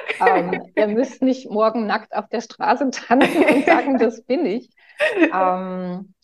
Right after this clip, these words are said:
Speaker 1: sondern das geht bei Kleinigkeiten los. Ich habe ein Beispiel. Im Augenblick ist es ein Megatrend, Intervall zu fasten. Alle rennen diesem Trend hinterher.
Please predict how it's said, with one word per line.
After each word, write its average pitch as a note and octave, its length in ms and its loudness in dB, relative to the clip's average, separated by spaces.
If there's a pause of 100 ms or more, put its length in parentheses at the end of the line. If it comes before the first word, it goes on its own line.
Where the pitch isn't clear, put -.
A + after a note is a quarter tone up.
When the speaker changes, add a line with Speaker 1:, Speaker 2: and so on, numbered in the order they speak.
Speaker 1:
sondern A#3 300 2
das - 220 -6
geht A#3+ 260 -4
bei G#3+ 100 -4
Kleinigkeiten B3 800 -6
los. E3 220 -6
Ich - 200 -12
habe - 140 -10
ein C4+ 140 -2
Beispiel. - 460 -8
Im F3+ 120 -4
Augenblick B3+ 540 0
ist G#3 120 -8
es - 80 -12
ein G3 420 -8
Megatrend, A#3 1300 -2
Intervall F#3+ 600 0
zu F3+ 120 -4
fasten. - 640 -10 (360)
Alle D#4+ 460 2
rennen A3+ 300 6
diesem G3+ 300 -2
Trend G#3+ 380 2
hinterher. F3 560 0